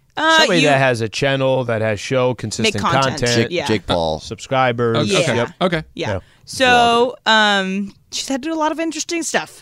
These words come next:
Speaker 1: as a personal assistant, and it seems really draining slash really annoying. So, again, another life, you, this is the only option you have is to be a personal assistant. You would never be a personal assistant. Travis, Patrick Cap.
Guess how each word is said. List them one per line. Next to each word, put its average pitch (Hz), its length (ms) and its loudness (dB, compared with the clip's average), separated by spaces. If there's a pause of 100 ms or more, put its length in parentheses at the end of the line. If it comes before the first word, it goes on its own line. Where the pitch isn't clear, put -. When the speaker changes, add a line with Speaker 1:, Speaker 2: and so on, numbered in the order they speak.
Speaker 1:
as 175 140 -4
a 185 60 -8
personal 196 300 -4
assistant, 165 500 -6
and 170 180 -8
it 165 220 -8
seems 190 260 -6
really 202 220 -6
draining 190 440 -4
slash 175 380 -4
really 170 260 -6
annoying. 143 460 -10 (320)
So, 202 380 2 (340)
again, 196 380 -2 (380)
another 269 340 0
life, 240 580 2
you, 185 500 -2 (200)
this 214 100 -6
is 220 120 -6
the 240 180 -8
only 330 340 2
option 262 340 2
you 240 120 0
have 185 320 0
is 156 80 -12
to 175 80 -10
be 180 140 -2
a 180 40 0
personal 196 400 -4
assistant. 160 560 -10 (300)
You 208 180 -4
would 208 140 0
never 202 360 0
be 165 160 -4
a 160 60 -2
personal 147 380 -12
assistant. - 520 -16
Travis, 226 360 0
Patrick 190 220 -8
Cap. 269 260 -2